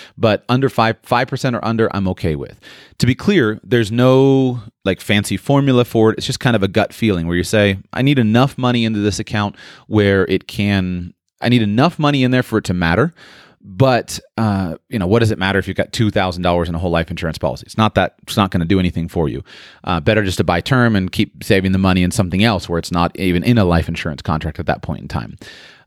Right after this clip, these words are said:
Uh, but, uh, but three percent of your income, I think that's perfectly fine. Now, you don't have dependents. I think that that's not necessarily as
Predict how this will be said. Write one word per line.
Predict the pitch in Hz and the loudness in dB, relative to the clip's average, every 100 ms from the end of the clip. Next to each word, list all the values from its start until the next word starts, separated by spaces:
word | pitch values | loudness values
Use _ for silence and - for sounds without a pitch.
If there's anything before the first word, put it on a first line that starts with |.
| - | -14
Uh, | - - | -14 -8
but, | - 131 117 - - _ | 0 2 0 -4 -14 _
uh, | - 90 65 - - _ _ _ | -10 -8 -8 -12 -18 _ _ _
but | 104 113 110 82 | -4 0 0 -4
three | - 156 | -2 0
percent | 147 135 135 123 | 2 0 2 2
of | |
your | 107 | 2
income, | 110 107 107 101 | 0 0 -2 -2
I | - | -4
think | 87 87 | -4 -4
that's | 82 - | -6 -6
perfectly | - 82 - 73 | -6 -8 -8 -10
fine. | - 50 - _ - - - | -10 -14 -18 _ -20 -16 -6
Now, | 113 92 _ 110 | -4 -4 _ -6
you | 135 | 2
don't | 127 139 | 4 4
have | 131 | 2
dependents. | 117 110 101 73 - - - _ _ | 2 0 0 -2 -10 -14 -14 _ _
I | 113 131 | -2 0
think | 117 156 156 | 2 0 -2
that | 131 - | -4 0
that's | 120 117 - - - | 0 0 -4 -8 -10
not | - 127 123 123 123 131 | -10 -6 -4 0 2 2
necessarily | 127 117 120 - 117 113 113 | -2 -2 -2 2 2 4 2
as | 101 107 98 92 | 2 2 2 0